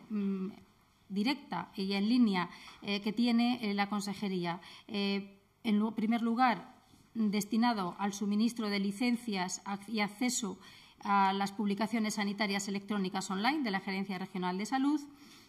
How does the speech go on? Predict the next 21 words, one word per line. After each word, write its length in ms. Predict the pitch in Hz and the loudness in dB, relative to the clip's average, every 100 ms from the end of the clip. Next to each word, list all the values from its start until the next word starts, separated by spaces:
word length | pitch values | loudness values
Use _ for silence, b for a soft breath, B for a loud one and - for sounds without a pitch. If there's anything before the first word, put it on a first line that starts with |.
| B - | B -2
y, 340 | 269 294 285 220 | 2 2 0 -2
en 240 | 208 202 | -2 0
segundo 400 | 202 196 196 214 | 0 0 0 2
lugar, 400 | 233 254 254 254 | 4 6 4 2
al 100 | 226 | -2
servicio 400 | 220 214 220 254 | -4 -2 0 0
de 80 | 285 | 2
mantenimiento 800 | 262 247 226 208 220 240 233 247 | 2 2 2 2 4 4 2 0
de 80 | 233 | 0
las 180 | 202 202 | -2 -4
aplicaciones 840 | 190 190 196 196 247 247 262 269 | -4 -4 -4 -2 0 2 0 0
incluidas 720 | 262 277 262 226 226 233 240 - B B B | 2 4 4 0 2 0 0 -4 B B B
en 120 | 240 | 0
el 120 | 226 | 2
Sistema 600 | 208 220 - 277 285 320 311 | 0 -2 0 2 4 2 -2
de 140 | 196 214 | -2 2
Información 640 | 202 202 208 202 202 214 | 2 0 0 0 0 -2
Hospitalario 840 | 202 - 208 208 220 226 233 233 - | -2 -4 -4 0 0 0 -2 -2 -4
H 320 | 208 208 208 | -6 -4 -8
P 360 | 202 214 214 - | -4 -4 -4 -8
gis. 460 | - 190 160 - | -6 -4 -4 -8